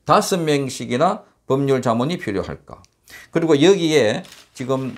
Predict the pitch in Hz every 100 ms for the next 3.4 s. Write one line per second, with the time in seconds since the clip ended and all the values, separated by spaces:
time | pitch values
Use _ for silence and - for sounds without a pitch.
0 | - 98 92 87 147 180 190 170 147 135
1 | 147 151 - 147 143 131 - 135 160 156
2 | 156 110 - 156 196 190 147 123 120 156
3 | 147 123 139 107